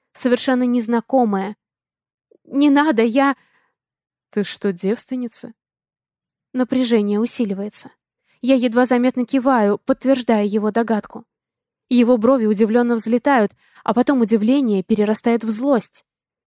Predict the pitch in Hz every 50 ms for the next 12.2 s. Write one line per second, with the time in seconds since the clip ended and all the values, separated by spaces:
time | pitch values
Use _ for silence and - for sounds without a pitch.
0 | _ - - 226 208 269 285 214 226 214 180 - 214 226 233 262 254 226 208 -
1 | - - - - - 254 247 220 - 233 226 226 220 269 285 269 220 202 196 190
2 | _ _ _ _ - - 247 240 - - 262 233 214 208 - - - 226 220 -
3 | 247 262 226 247 226 202 196 - - - - - _ _ _ _ _ _ _ _
4 | _ _ _ _ _ _ _ _ _ _ _ _ _ - 240 214 220 240 220 214
5 | 220 214 214 214 220 226 233 220 - 254 240 247 254 254 277 262 226 208 208 190
6 | 226 208 220 220 247 247 233 214 - - - 214 208 208 _ _ _ _ _ -
7 | 233 240 226 277 254 262 269 294 269 214 196 - 233 - - 254 269 294 277 240
8 | 214 233 220 - - 277 254 240 208 214 190 202 233 196 262 285 254 214 - 214
9 | 214 214 233 247 208 247 254 - - - 214 202 202 214 - - - _ _ _
10 | _ _ _ _ _ _ _ _ _ _ _ _ - 226 220 226 233 226 247 262
11 | 262 - - 226 226 220 240 254 269 247 - 240 233 214 226 - - 269 294 320
12 | - - 208